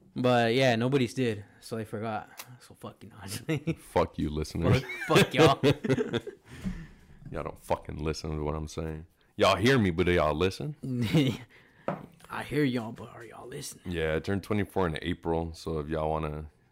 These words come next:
Speaker 2: Zell me, cash at me, buy me a drink.
Speaker 1: <laughs>
Speaker 2: Like, like, have you seen when those bitches do that on the
Speaker 1: Yeah.
Speaker 2: back of their cars? It's
Speaker 1: Buy me a
Speaker 2: like,
Speaker 1: dr-,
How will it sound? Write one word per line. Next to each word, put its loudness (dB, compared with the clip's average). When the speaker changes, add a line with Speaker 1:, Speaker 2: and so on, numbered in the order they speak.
Speaker 2:
Zell -4
me, -8
cash -6
at -8
me, -8
buy -2
me -2
a -2
drink. -4
Speaker 1:
<laughs> -10
Speaker 2:
Like, 2
like, 4
have 2
you -2
seen 2
when 4
those 4
bitches 2
do 4
that 6
on 8
the 8
Speaker 1:
Yeah. 2
Speaker 2:
back 4
of 0
their 2
cars? 2
It's 0
Speaker 1:
Buy 4
me 6
a 2
Speaker 2:
like, -4
Speaker 1:
dr-, -8